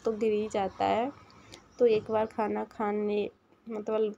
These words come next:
पहले morning में ही मैं झाड़ू लगा देती हूँ और फिर खाना खाने के बाद लगाती हूँ और फिर शाम में लगाती हूँ। कम से कम तीन या चार बार तो मेरा झाड़ू लग ही जाता है।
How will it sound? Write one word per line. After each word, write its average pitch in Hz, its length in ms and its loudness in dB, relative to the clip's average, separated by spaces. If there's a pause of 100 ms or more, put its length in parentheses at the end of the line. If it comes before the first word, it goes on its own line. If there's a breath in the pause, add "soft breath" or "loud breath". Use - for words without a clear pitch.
पहले 208 260 0
morning 208 420 0
में 233 120 2
ही 254 120 4
मैं 247 120 4
झाड़ू 220 240 2
लगा 214 300 2
देती 208 320 -4
हूँ 269 260 0
और 208 340 -2
फिर 233 160 -2
खाना 190 360 -2
खाने 190 340 -2
के 196 160 -4
बाद 190 460 0
लगाती 196 460 -2
हूँ 240 200 -2
और 247 220 -4
फिर 240 100 2
शाम 185 300 -2
में 180 140 0
लगाती 185 440 -2
हूँ। 196 100 -2
कम 202 160 -4
से 214 140 -8
कम 226 220 -2
तीन 226 280 -4
या 220 160 -2
चार 196 320 -2
बार 190 280 -2
तो 208 80 -2
मेरा 202 240 -4
झाड़ू 196 340 -4
लग 196 200 0
ही 190 140 -4
जाता 180 340 -4
है। 208 160 -4